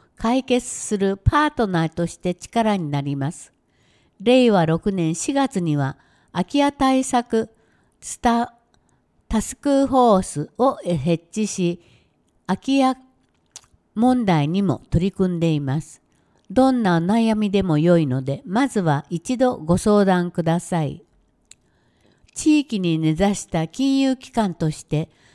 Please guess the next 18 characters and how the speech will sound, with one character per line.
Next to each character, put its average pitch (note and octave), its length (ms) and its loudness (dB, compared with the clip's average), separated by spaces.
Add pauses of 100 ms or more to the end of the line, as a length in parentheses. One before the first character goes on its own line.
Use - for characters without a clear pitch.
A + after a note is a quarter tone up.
(140)
秩 - 320 -4
父 C4+ 100 6
音 C4 240 6
頭 B3 80 6
祭 A#3 380 2
り F3+ 80 0
な E3+ 120 2
ど D#3 300 -2 (320)
行 C#4+ 280 6
事 B3+ 200 2
へ F#3 100 6
の D#3 300 -2 (220)
参 C4 360 -2
加 B3+ 220 2
を B3 120 4
通 G#3 300 6
し - 120 -6
た - 260 -6